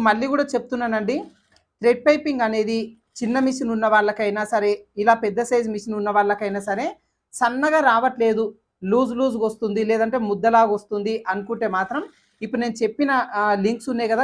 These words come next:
కామెంట్ సెక్షన్‌లో, ఆ లింక్స్ని మీరు ఓపెన్ చేసుకోండి. లేదు అంటే మీకు వీడియో ప్లే అవుతుంటే పైన ఐ కార్డ్‌లో కూడా ఆ వీడియో లింక్స్ అనేది ఇస్తాను నేను, దాన్ని ఓపెన్ చేసి కూడా మీరు చూసుకోవచ్చు అనమాట. ఇండస్ట్రియల్ మిషన్ ఉన్న వాళ్ళైనా, లేదంటే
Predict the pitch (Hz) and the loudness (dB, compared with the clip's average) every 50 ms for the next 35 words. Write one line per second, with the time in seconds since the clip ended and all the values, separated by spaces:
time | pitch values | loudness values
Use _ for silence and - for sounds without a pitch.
0 | 262 - 226 202 208 226 220 226 233 214 - - 220 208 220 277 415 - _ _ | 0 0 0 0 0 -2 -6 -6 -6 -6 -6 -6 -4 -2 -2 -4 -4 -6 _ _
1 | _ _ _ _ - 196 226 247 226 240 240 233 - 302 277 269 262 254 226 185 | _ _ _ _ 4 4 4 4 4 0 -4 -4 -4 -4 -2 0 0 0 2 4
2 | 202 214 220 240 247 233 196 214 214 208 - - 202 202 196 196 196 - - _ | 4 4 4 4 2 2 2 0 0 0 -2 -2 -2 0 -2 -2 -4 -8 -14 _
3 | _ _ 196 196 226 254 285 294 302 277 254 240 - 294 269 262 254 254 226 208 | _ _ 2 4 6 6 6 6 4 2 2 2 0 0 0 0 -2 -2 -2 -2
4 | 233 262 262 294 285 277 285 233 233 240 247 240 233 233 226 220 202 196 - 247 | -2 0 2 2 0 2 2 2 4 4 4 2 0 -2 -4 -4 -4 -2 0 0
5 | 226 240 254 269 247 - 190 202 220 240 - 262 247 240 208 233 226 247 262 302 | 0 2 0 0 0 0 2 2 0 2 2 2 2 4 2 0 2 2 2 2
6 | 262 220 202 185 214 233 226 254 254 240 196 202 226 226 226 254 220 220 226 196 | 2 2 0 -2 -4 -4 -2 0 0 0 0 -2 -4 -2 -2 -4 -4 -2 -4 -6
7 | 202 202 202 - 220 208 208 202 202 202 240 320 427 - _ _ _ _ _ 151 | -6 -8 -8 -6 -6 -4 -2 -2 -2 -2 -4 -6 -6 -8 _ _ _ _ _ 2
8 | 147 214 214 240 262 269 247 240 247 247 247 247 240 214 226 226 226 233 220 233 | 4 6 6 6 4 4 6 6 6 6 4 0 0 0 0 0 0 -2 -4 -4
9 | 254 277 254 240 233 294 453 508 - _ _ _ _ _ - 254 262 254 254 - | -4 -2 -4 -4 -4 -4 -4 -6 -8 _ _ _ _ _ -4 -4 -4 -2 -2 -2
10 | 262 247 254 240 220 220 220 220 220 277 330 415 - _ _ _ _ - 208 226 | -2 0 0 -2 -2 0 -2 -2 -2 -2 -4 -4 -6 _ _ _ _ -4 -2 0
11 | 240 285 294 285 - 285 262 254 247 233 - 247 226 226 226 226 220 220 220 214 | 2 2 2 2 0 -2 -2 -2 -4 -6 -6 -6 -4 -2 0 2 4 2 2 2
12 | 220 214 214 214 214 190 - 214 226 233 240 233 220 - 277 | 0 -2 -2 -2 -4 -4 -2 0 0 2 2 0 0 -2 -2